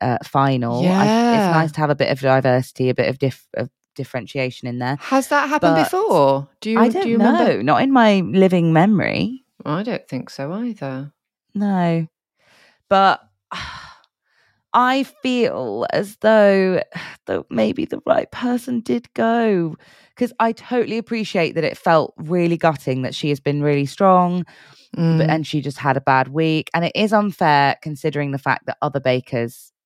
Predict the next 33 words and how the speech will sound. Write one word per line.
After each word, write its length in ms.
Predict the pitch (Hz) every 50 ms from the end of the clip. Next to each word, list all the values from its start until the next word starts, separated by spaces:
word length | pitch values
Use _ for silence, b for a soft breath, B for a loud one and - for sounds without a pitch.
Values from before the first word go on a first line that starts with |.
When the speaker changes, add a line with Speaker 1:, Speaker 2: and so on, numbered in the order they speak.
| _ _ -
Speaker 1:
namely 420 | 160 160 160 160 151 147 143 139
Dan, 480 | 135 123 117 - 104 - - 131 135 - -
really, 420 | - 135 120 110 113 120 120 120
is 80 | 117 131
the 120 | - 131 120
only 140 | 180 170 160
Speaker 2:
Mm. 60 | 151
Speaker 1:
person 420 | 143 120 123 - - 120 120 120 117
I 140 | 117 117 120 117
guess 260 | - - 117 120 - -
that 140 | - -
this 160 | - 117 - -
applies 320 | 117 - 123 120 117 120
to, 160 | - - 131 120 b b b b b b b b
has, 300 | - 147 135 135 135 - -
it 120 | 156 156 -
seems 320 | - 180 165 151 147 139
as 100 | 139 127
though 120 | 147 139
he's 100 | 135 135 -
had 140 | 139 135 127
a 40 |
few 180 | 131 - 135 131
lucky 280 | 131 131 131 - 131 127
escapes 520 | 127 - - 139 127 117 - - - - _
because 340 | - 131 - - 127 120 -
he 280 | - - 127 123 120
is, 460 | 120 120 117 127 - - - - - _ _ _ -
has 240 | - 147 139 -
been 220 | - - 123 123 123
strong 480 | - - - - 139 123 120 120 120 117
throughout. 800 | - - 131 123 127 131 123 117 107 107 110 147 - - - b b b b b b b b b b b b -
Um, 340 | 143 147 143 143 139 139 123